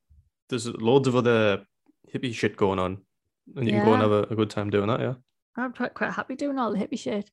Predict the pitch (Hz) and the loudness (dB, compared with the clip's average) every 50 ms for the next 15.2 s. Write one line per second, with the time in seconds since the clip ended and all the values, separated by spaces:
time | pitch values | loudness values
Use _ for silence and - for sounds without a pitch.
0 | _ _ _ _ - - - - - _ _ _ - 233 226 214 185 - - - | _ _ _ _ -20 -20 -20 -20 -20 _ _ _ -4 -2 0 0 -2 -4 -10 -12
1 | - - 214 208 202 196 190 208 - _ _ _ - 240 247 269 - - 381 320 | -4 0 2 2 2 2 0 -2 -4 _ _ _ -6 -4 -4 -4 -4 -4 -6 -6
2 | 226 - - 240 220 202 214 214 208 208 202 214 226 - - _ _ _ _ _ | -6 -4 -2 -2 -2 -2 -2 -2 -2 -2 -2 -2 -6 -8 -10 _ _ _ _ _
3 | _ _ - 220 226 - - - 202 185 - - 214 208 190 - - - - - | _ _ -6 -4 -4 -4 -2 -4 -4 -2 -2 -2 -2 -2 -4 -6 -10 -12 -8 -6
4 | 240 277 320 311 294 240 226 214 233 - _ _ _ _ 254 240 233 220 226 - | -4 -4 -2 -4 -2 -2 -2 -2 -4 -6 _ _ _ _ 0 2 2 2 2 2
5 | 226 214 220 202 - - - 214 214 247 269 285 285 285 - 202 127 127 131 131 | 2 2 2 0 0 -4 -2 -2 0 0 0 0 -2 0 2 4 4 6 6 6
6 | 127 123 123 120 123 127 131 127 117 127 127 117 117 113 - 104 107 123 123 120 | 6 6 6 6 4 2 -2 -8 -8 -8 -6 -2 -2 -2 -2 0 2 2 2 4
7 | 120 107 98 98 101 104 107 113 110 - 117 120 - 117 - - 107 104 104 - | 4 2 4 4 4 4 4 2 0 -2 -6 -6 -6 -8 -6 -4 0 0 2 2
8 | 208 214 240 247 233 - _ _ _ _ _ - 226 214 220 226 247 269 277 247 | 2 0 -2 -6 -10 -12 _ _ _ _ _ -4 -2 0 2 2 0 0 -2 -4
9 | - _ _ - 269 262 269 285 277 254 240 226 226 247 247 214 - - - 247 | -6 _ _ -6 -4 -2 -2 0 0 0 0 0 -2 -2 -4 -6 -8 -10 -8 -4
10 | 247 269 277 277 302 269 254 262 262 233 - - 220 214 - - - 214 214 - | -4 -4 -2 -4 -4 -4 -4 -4 -6 -6 -8 -8 -8 -8 -8 -6 -6 -6 -6 -6
11 | 226 208 - - 226 220 220 226 220 214 208 202 - - 226 214 208 214 208 202 | -8 -10 -6 -6 -6 -6 -4 -4 -4 -4 -4 -4 -4 -2 -2 0 0 0 -2 -2
12 | 202 208 190 - 220 208 208 202 208 _ _ _ - - - - - - _ _ | -2 -4 -4 -2 -2 0 0 -2 -4 _ _ _ -18 -16 -16 -18 -20 -20 _ _
13 | _ _ - _ _ _ _ - 247 247 262 269 262 254 247 240 240 220 202 196 | _ _ -20 _ _ _ _ 0 2 4 4 4 4 2 2 2 0 0 0 0
14 | 226 226 233 208 220 220 - - - 226 220 202 175 - 220 208 190 214 208 202 | 0 0 0 0 0 -2 -2 -4 -8 -12 -12 -10 -6 -4 -4 -2 -2 -2 0 0
15 | 190 190 180 - | -2 -2 -4 -8